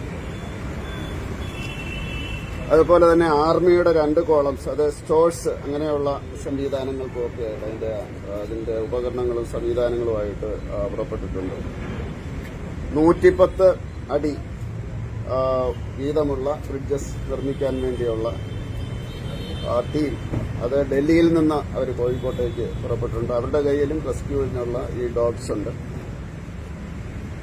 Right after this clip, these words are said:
അതുപോലെ തന്നെ ഹെലികോപ്റ്റർ, അത് പറഞ്ഞു കഴിഞ്ഞു, ഹെലികോപ്റ്റർ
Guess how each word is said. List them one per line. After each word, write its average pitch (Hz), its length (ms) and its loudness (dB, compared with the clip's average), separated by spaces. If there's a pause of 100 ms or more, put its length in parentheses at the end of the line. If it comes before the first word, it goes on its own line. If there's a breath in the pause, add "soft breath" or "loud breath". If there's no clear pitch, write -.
(1700)
അതുപോലെ 156 380 8
തന്നെ 156 120 6
ഹെലികോപ്റ്റർ, 143 520 2
അത് 143 360 4
പറഞ്ഞു 139 220 2
കഴിഞ്ഞു, 123 240 2
ഹെലികോപ്റ്റർ 131 520 0